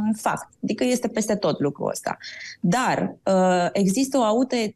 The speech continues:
autoeducație pe care eu mi-am făcut-o. Eu nu am avut situația financiară să termin școli de prestigiu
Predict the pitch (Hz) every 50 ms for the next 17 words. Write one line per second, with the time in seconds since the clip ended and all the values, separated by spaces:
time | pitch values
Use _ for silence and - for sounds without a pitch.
0 | _ - - 202 202 214 262 277 277 277 247 233 208 226 220 - 180 135 139 -
1 | - - - - 170 - 202 190 180 180 190 220 247 240 208 - - _ - -
2 | 175 202 233 247 220 - 180 - - - - - - - 214 262 - _ - -
3 | - - - - - _ - - 185 180 180 185 220 254 254 233 214 196 175 175
4 | 180 185 185 185 - 175 170 175 - 180 170 - 160 160 151 147 151 156 - -
5 | 143 143 160 - - - - 156 143 - - 151 151 - - 143 143 135 - -
6 | - - 156 - - - 139 135 - 147 151 180 285 269